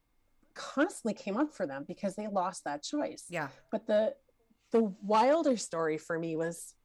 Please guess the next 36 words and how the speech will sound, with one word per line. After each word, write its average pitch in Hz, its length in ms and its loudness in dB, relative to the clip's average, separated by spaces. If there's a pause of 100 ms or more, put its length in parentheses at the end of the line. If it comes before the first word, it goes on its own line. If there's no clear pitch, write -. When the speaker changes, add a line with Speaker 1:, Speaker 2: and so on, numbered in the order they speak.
(160)
Speaker 1:
<laughs> - 220 -12
when 240 180 2
they 247 120 4
were, 190 380 -2 (480)
they 214 60 -6
were 202 60 -6
telling 202 280 -2
a 190 40 -2
story. 185 460 2
And 190 140 -4
again, 208 300 2
this 175 160 -4
is - 100 -14
not 208 120 2
my 233 80 2
story 240 260 2
to - 60 -12
tell, 220 320 6
so 180 180 -4
just - 260 -12
dig 208 160 -2
around, 190 300 0
you'll 175 80 0
find 160 240 -2
all 160 100 -2
these 160 160 -6
stories 254 320 0
out 147 160 0
there, 147 220 -2 (680)
was 214 180 0
the 220 140 2
fact 185 400 -6
of 185 220 -4 (120)
menstruating. 247 640 -2 (140)
Speaker 2:
Mm-hmm. 214 240 -2 (340)
Mm-hmm. 190 200 -8